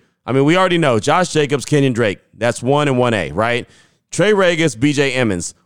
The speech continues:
One of those two guys is gonna win that third spot, in my opinion. You know, I don't know if Jalen Richard's gonna get into the game against San Francisco. I know he's down with a foot injury right now, but as far as I'm concerned, Jalen Richard is cooked.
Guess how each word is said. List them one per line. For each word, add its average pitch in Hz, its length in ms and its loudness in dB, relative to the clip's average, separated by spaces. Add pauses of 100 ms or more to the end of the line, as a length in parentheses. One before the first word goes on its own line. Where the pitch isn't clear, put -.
One 208 220 0
of 226 40 2
those 208 200 2
two 185 160 -4
guys 143 320 0
is 120 60 -10
gonna 123 180 2
win 120 240 2
that 110 160 -2
third 110 260 2
spot, - 400 -4
in 120 100 0
my 123 180 0
opinion. 92 440 -4 (320)
You 117 140 0
know, 117 120 2
I 123 140 -2
don't 180 220 0
know 160 240 2
if 139 100 0
Jalen 151 300 2
Richard's 147 420 2
gonna 139 140 0
get 139 180 0
into 143 220 0
the 135 100 -2
game 135 300 0
against 131 260 -2
San 139 140 0
Francisco. 151 580 -2 (180)
I 123 80 -2
know 135 120 2
he's 127 100 2
down 131 220 0
with 120 80 -2
a 104 40 -2
foot 151 220 -2
injury 160 300 0
right 156 180 2
now, 160 280 0 (200)
but 131 140 2
as 117 80 -2
far 175 160 2
as 160 80 2
I'm 156 140 0
concerned, 131 440 0
Jalen 160 320 0
Richard 127 400 0
is 80 120 -8
cooked. - 440 -8